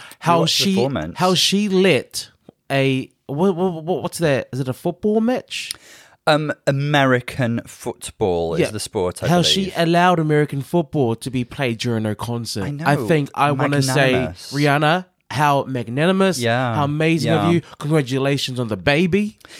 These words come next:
Speaker 2: Yes. There's that very cool, um, Vogue photo shoot that they did as well as a family.
Speaker 1: Mm.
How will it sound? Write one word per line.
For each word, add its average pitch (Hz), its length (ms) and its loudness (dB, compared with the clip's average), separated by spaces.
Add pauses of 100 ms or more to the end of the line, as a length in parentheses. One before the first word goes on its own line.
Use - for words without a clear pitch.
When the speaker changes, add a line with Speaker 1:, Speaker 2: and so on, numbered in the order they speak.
(200)
Speaker 2:
Yes. - 680 -6 (200)
There's 131 140 2
that 139 140 2
very 156 180 2
cool, 135 320 -2
um, 104 240 2
Vogue 107 240 2
photo - 300 -2
shoot 92 320 -4
that 92 100 -6
they 87 120 0
did 80 200 -2
as 85 100 -12
well 80 160 0
as 85 120 -6
a - 20 -14
family. 80 520 -6 (220)
Speaker 1:
Mm. 107 340 -2